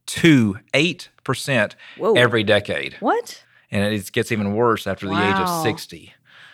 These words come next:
Speaker 2: Okay.
Speaker 1: So, I mean, I know if I look at our population, we're, we're, a, a lot of our population is in the forty-five to fifty-five age group.
Speaker 2: Yep.
Speaker 1: Um, and I know that it gets
Speaker 2: Yeah.
Speaker 1: extremely tough. I'm, I am in that age group and
Speaker 2: Right.
Speaker 1: closer, getting closer to that sixty mark.
Speaker 2: And if we deal with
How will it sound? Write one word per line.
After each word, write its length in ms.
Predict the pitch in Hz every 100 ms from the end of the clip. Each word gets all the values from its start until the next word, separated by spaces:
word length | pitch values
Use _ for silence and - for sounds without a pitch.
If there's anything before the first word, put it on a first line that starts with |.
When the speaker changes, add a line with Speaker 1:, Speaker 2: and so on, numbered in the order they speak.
| -
Speaker 2:
Okay. 240 | 208 226 185
Speaker 1:
So, 340 | 101 98 101
I 100 | 104
mean, 420 | 107 104 98 - -
I 160 | 107
know 140 | 110 113
if 80 |
I 80 | 120
look 200 | 120 120
at 60 | 123
our 120 | 113
population, 840 | 120 117 127 123 139 - 117 104
we're, 500 | 101 117 143 151 147
we're, 360 | 113 127 160 - _
a, 100 | 113 117
a 100 | 113
lot 160 | 120
of 60 | 127
our 60 | 127
population 600 | 131 120 120 120 - 110
is 140 | 101
in 100 | 110
the 100 | 98
forty-five 520 | - 120 113 110 104
to 100 | 98
fifty-five 760 | 95 - 120 104 107 101 101 98
age 220 | 101 101
group. 300 | 101 78 - - -
Speaker 2:
Yep. 280 | 180 175 -
Speaker 1:
Um, 360 | 95 95 95
and 120 | 95
I 80 | 98
know 180 | 107 113
that 120 | 113
it 120 | 101
gets 340 | 95 101 - -
Speaker 2:
Yeah. 80 | 90
Speaker 1:
extremely 960 | 190 185 175 110 113 117 113 110 104
tough. 300 | 98 104 95 101
I'm, 220 | 110 113
I 240 | 113 123 113
am 180 | 107
in 240 | 117 120 117
that 180 | 110 107
age 240 | 107 101
group 240 | 117 113 107
and 140 | 95
Speaker 2:
Right. 400 | 208 269 220 -
Speaker 1:
closer, 540 | - 151 147 - 117 110
getting 260 | - 113
closer 360 | - 135 - 95
to 80 | 101
that 200 | 98 -
sixty 460 | - 151 - -
mark. 160 | - -
Speaker 2:
And 100 | 202
if 120 | 190
we 120 | 220
deal 340 | 185 208 226 208
with 280 | 196 196